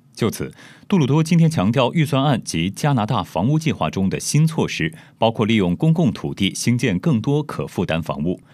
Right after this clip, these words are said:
目标是在二零三一年在全国建造三百八十七万间屋，其中二十五万间屋是在公共土地上建造，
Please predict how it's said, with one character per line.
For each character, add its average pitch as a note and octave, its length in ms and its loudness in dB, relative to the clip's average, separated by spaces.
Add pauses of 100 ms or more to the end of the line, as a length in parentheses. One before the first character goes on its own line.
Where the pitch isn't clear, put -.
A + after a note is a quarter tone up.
目 F#3 100 4
标 F3 180 4
是 E3 140 2
在 D#3+ 100 0
二 D3 140 4
零 E3 140 4
三 D#3+ 200 2
一 E3+ 120 4
年 E2 320 0
在 G2+ 260 0
全 E2+ 260 -2
国 F#2+ 220 -2
建 F#2+ 180 -2
造 D#2 220 -4
三 B2 260 -2
百 D2 200 -6
八 A#2+ 180 -2
十 F#2+ 140 -4
七 - 220 -4
万 C#3+ 180 2
间 D#2 180 -2
屋， D#2+ 220 -4 (240)
其 D3+ 140 2
中 G3+ 180 4
二 F#3+ 80 4
十 E3+ 120 -2
五 F#2 140 0
万 G2 180 2
间 F2+ 220 0
屋 F#2 220 0
是 - 160 -2
在 F2 340 0
公 F3 260 2
共 C#3 200 0
土 - 180 -8
地 E2 140 -4
上 D#2+ 180 -2
建 D#2 200 -4
造， D2+ 260 -10